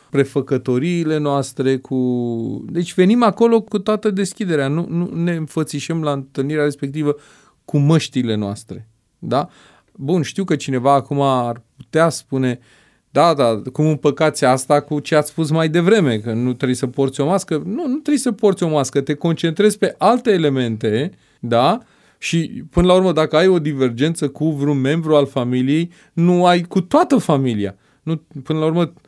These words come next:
te bucuri că-ți vezi familia, nu? Familia ta nu e formată dintr-un cumnat sau cumnată sau nepot sau unchi sau mătușă sau bunic sau bunică, străbunic, străbunel.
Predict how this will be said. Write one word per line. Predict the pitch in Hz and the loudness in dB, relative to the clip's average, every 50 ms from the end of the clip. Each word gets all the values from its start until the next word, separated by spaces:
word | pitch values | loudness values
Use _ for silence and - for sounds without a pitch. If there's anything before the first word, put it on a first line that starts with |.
| _ _ _ _ _ - | _ _ _ _ _ 2
te | - 170 | 2 4
bucuri | 156 165 262 359 - 359 269 - | 4 6 4 6 6 4 4 4
că-ți | 226 190 160 147 | 2 2 2 2
vezi | 139 147 135 - | 2 0 0 2
familia, | - 139 127 123 120 113 104 107 104 104 | 2 0 2 2 2 0 0 0 0 0
nu? | 123 143 156 | -2 -2 -4
Familia | 143 - 156 143 147 170 185 180 170 | -2 0 0 2 4 4 4 4 4
ta | 170 202 208 | 4 4 4
nu | 220 | 4
e | 226 | 2
formată | - - 233 220 208 214 202 - - 165 | 4 4 4 4 4 4 2 2 0 -2
dintr-un | 147 143 147 139 - 139 139 139 131 123 113 - _ _ _ _ _ - | 0 0 -2 -4 -2 -2 -2 0 -2 -2 -4 -8 _ _ _ _ _ -2
cumnat | - 175 175 165 165 180 165 - | 2 4 4 6 6 4 2 2
sau | - 156 139 135 | 2 2 2 2
cumnată | 131 - 139 139 135 151 170 165 160 143 | 0 0 2 2 4 4 2 2 0 -2
sau | 127 - 139 131 | -2 0 0 2
nepot | 131 127 123 120 113 - 160 180 156 - | 2 2 0 -2 0 2 2 2 2 2
sau | - 139 127 123 123 139 | 2 2 2 2 4 4
unchi | 165 175 156 131 - | 4 4 4 2 0
sau | - 139 135 | 0 0 2
mătușă | 131 131 135 131 - 180 185 160 - 139 | 2 0 -2 0 2 2 2 2 2 0
sau | 123 - - 123 123 120 120 123 | -2 0 2 0 0 0 -2 -4
bunic | 131 131 143 147 160 196 190 143 | 0 2 4 6 6 6 4 2
sau | - - 147 135 131 127 123 123 120 120 | 2 2 2 2 2 0 -2 -2 -4 -4
bunică, | 123 127 135 143 175 180 - 147 131 123 | -2 2 2 4 4 2 4 2 0 0
străbunic, | 110 - - - 156 156 151 139 135 147 175 180 147 - | 0 -6 -4 0 0 0 2 0 0 0 0 0 -2 -4
străbunel. | - - 147 139 135 127 127 131 143 151 151 | -4 0 0 2 2 0 -2 0 0 0 -2